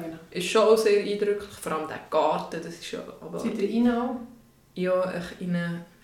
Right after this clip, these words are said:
Speaker 2: kleinen Teil,
Speaker 1: Mhm.
Speaker 2: nicht in alles. Und es hat auch schon recht viele Leute gehabt, aber wir haben eigentlich durch alles können durchlaufen.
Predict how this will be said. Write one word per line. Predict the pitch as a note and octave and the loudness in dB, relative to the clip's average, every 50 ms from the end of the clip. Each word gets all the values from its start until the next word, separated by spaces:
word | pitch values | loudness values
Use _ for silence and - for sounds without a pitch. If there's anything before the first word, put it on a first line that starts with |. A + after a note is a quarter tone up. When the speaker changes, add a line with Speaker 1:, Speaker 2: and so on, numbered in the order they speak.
| - - | -10 -6
Speaker 2:
kleinen | - F3+ F3+ F3+ F3 E3 - | -2 0 2 2 2 2 2
Teil, | E3 D#3+ D#3 D3 C3+ | 2 2 2 2 2
Speaker 1:
Mhm. | A3+ G#3 G3+ G3+ F#3+ | 0 -2 -2 -2 -2
Speaker 2:
nicht | F3 E3+ - | -4 -4 -4
in | - - - | -6 -8 -8
alles. | - - - C#3 C#3+ - - - - - _ _ _ _ _ _ _ _ - - _ _ _ _ _ _ | -6 -6 -6 -6 -6 -8 -10 -12 -14 -18 _ _ _ _ _ _ _ _ -20 -20 _ _ _ _ _ _
Und | F#3+ F#3 F#3 | -6 -4 -2
es | F3+ F#3+ | 0 0
hat | F3 - - - | 0 0 0 2
auch | - F3 G3+ A3+ | 6 8 8 8
schon | G#3+ A#3 G3 | 8 6 6
recht | G3 G3+ G3 - - - | 4 4 2 0 -2 -2
viele | F#3 F#3 | 0 0
Leute | F3+ F3 G#3 G#3+ - - | 0 0 -2 -4 -8 -6
gehabt, | - - A3 A3+ C4 C#4 - - - - _ _ _ _ _ _ _ | -2 0 0 0 0 -2 -6 -10 -16 -20 _ _ _ _ _ _ _
aber | - D3 - E3+ | -8 -6 -4 -2
wir | E3+ E3 | -2 -2
haben | - - - - - - _ _ _ F3 F3+ F3 F3 | -4 -6 -8 -12 -18 -20 _ _ _ -4 -2 0 0
eigentlich | F3 F3 - | 0 -2 -2
durch | - F3 - | -4 -2 -2
alles | D#3+ E3+ F3 - - | -2 -2 -2 -4 -6
können | F3 E3 E3 E3 | -6 -6 -6 -4
durchlaufen. | D#3+ D#3+ D#3+ E3+ E3+ E3 D#3+ D#3+ E3 - - - - | -6 -4 -2 -2 -4 -2 -2 -4 -4 -6 -8 -10 -10